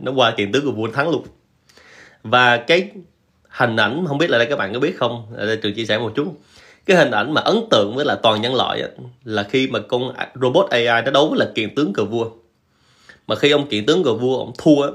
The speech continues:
mà ông vừa xấu hổ, mà ông vừa nhục nhã, mà ông không thể tin rằng là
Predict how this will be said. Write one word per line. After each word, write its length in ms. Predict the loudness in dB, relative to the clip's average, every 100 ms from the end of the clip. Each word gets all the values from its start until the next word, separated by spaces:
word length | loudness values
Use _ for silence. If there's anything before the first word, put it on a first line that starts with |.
| -8 _ _ -20 _ _
mà 240 | -6 -4
ông 240 | -4 -4 -6 -12 -20 -20 -20 _ _ _
vừa 180 | 2 2
xấu 220 | 4 0
hổ, 340 | 2 -2 -4 -6 _ _ _ -20 _
mà 140 | 0 0
ông 140 | 2
vừa 160 | 2 2
nhục 220 | 0 -4
nhã, 200 | -2 -2
mà 100 | -2
ông 80 | 0
không 360 | 2 2 -2
thể 140 | 0 2
tin 260 | 2 2
rằng 220 | 2 0 -2
là 180 | -4